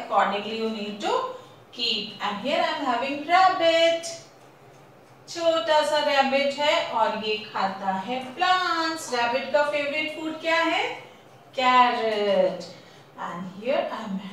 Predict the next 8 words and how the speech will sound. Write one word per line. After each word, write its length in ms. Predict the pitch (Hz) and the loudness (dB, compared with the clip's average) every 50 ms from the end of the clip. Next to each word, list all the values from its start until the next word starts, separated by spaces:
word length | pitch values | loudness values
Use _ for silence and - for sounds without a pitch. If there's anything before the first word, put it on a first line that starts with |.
| - | -10
having 440 | 202 185 180 190 196 240 294 - - - - - - - - - - - - - - - - - | -10 -10 -8 -6 -4 -2 -2 -2 -2 -4 -8 -14 -18 -20 -20 -20 -20 -20 -20 -20 -20 -20 -14 -8
hyena। 580 | 214 202 190 196 208 202 208 208 202 202 202 196 196 196 190 190 190 185 185 180 180 185 185 175 175 - - - - - - - - - - - - | -4 -2 0 0 0 -2 -2 -4 -4 -2 0 0 0 0 -2 -2 -4 -4 -4 -6 -8 -8 -10 -12 -14 -16 -18 -20 -20 -20 -20 -20 -20 -20 -20 -16 -12
आपको 320 | - - 190 - - 214 - - | -12 -10 -10 -8 -8 -8 -4 -2
पता 300 | - 214 202 - 233 269 | -2 -2 -2 -2 -4 -2
है 200 | 294 330 339 339 339 - - - - - - - - | 0 0 0 0 -2 -6 -12 -18 -20 -20 -18 -10 -6
hyena 480 | 196 185 185 185 190 190 196 208 214 214 214 | -2 -2 0 0 -2 -2 -4 -4 -4 -6 -6
जो 160 | 196 208 208 208 208 202 | -6 -8 -8 -8 -8 -6
है 220 | 220 220 233 269 | -4 0 2 2